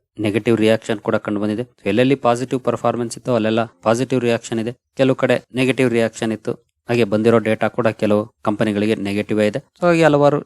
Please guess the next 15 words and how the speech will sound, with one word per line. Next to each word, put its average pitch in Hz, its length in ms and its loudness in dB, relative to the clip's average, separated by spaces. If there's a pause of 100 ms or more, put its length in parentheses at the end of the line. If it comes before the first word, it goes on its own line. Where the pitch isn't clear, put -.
ಸ್ಟಾಕ್‌ಗಳಲ್ಲಿ 117 480 0
ನೆಗೆಟಿವ್ 107 380 -2
ಪರ್ಫಾರ್ಮೆನ್ಸ್ 98 580 -4
ಕೂಡ - 100 -6
ಕಂಡುಬಂದಿದೆ. 90 540 -6 (320)
Overall 143 320 2
ನಮಗೆ 127 360 -2 (180)
ಇಂಪಾರ್ಟೆಂಟ್ 127 600 0
ಆಗಿರೋದು 117 520 -2 (360)
ಆ 107 40 0
ಡೇಟಾ 101 380 0
ಏನು, 127 260 0 (200)
ಯಾವ 117 220 0
ಕಂಪನಿಗಳಿಗೆ 113 600 -2
ಸಂಬಂಧಪಟ್ಟದ್ದು, 104 720 -4